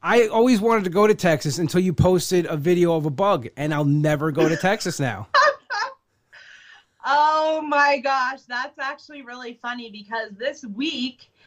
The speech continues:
Speaker 2: or yesterday, I saw the craziest thing I've ever seen, which is a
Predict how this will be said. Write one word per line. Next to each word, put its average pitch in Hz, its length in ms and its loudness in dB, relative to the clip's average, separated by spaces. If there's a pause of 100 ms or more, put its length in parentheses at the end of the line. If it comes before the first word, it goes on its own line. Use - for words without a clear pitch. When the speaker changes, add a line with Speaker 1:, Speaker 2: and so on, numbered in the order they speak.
(140)
Speaker 2:
or 240 200 4 (200)
yesterday, 214 960 -6 (640)
I 226 300 2
saw 254 240 -8
the 240 100 -12
craziest 285 640 -10
thing 226 220 -2
I've 208 160 0
ever 226 320 2
seen, 190 500 -14
which 202 400 -4 (640)
is 226 420 2
a 202 480 0